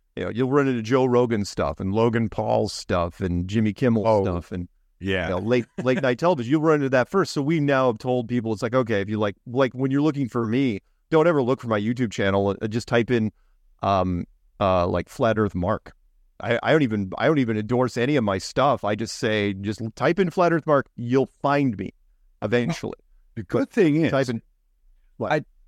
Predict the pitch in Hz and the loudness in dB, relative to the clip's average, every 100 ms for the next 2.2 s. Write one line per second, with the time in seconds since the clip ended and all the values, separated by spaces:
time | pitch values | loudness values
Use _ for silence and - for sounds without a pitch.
0 | - 151 - - 247 220 190 156 139 151 | -6 -4 -2 2 2 4 4 2 2 2
1 | 156 117 123 120 147 117 110 92 123 160 | 0 -2 0 2 2 2 -2 -2 -2 -2
2 | 95 101 | -4 -8